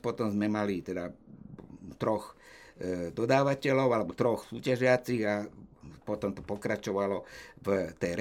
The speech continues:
rekonštrukcii na, alebo respektíve výrobe nových vozidiel osem šesť jednotky, v, v žovské vrútky. Tieto rôzne výsledky eurofondov, s-, ich súťaží a, a dodávok sú všeobecne známe,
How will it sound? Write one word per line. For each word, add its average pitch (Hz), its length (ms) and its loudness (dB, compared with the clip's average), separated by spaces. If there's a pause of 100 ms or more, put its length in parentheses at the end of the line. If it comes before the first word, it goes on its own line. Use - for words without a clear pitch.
rekonštrukcii 98 840 -4
na, 90 180 -4 (260)
alebo 92 220 -2
respektíve 101 460 -2
výrobe 113 560 0 (280)
nových 104 360 0
vozidiel 101 640 0 (320)
osem - 260 -4
šesť 80 240 -6 (140)
jednotky, 87 600 -4
v, 76 320 -18
v 82 280 -14
žovské 92 320 -6
vrútky. 90 600 -6 (200)
Tieto 202 300 8
rôzne 143 640 8 (100)
výsledky 156 640 4
eurofondov, 123 720 6
s-, - 160 -6
ich 107 240 0 (260)
súťaží 131 840 4
a, 92 160 -2 (160)
a 101 120 -4 (280)
dodávok 127 640 6
sú 107 120 0
všeobecne 113 540 2
známe, 104 460 2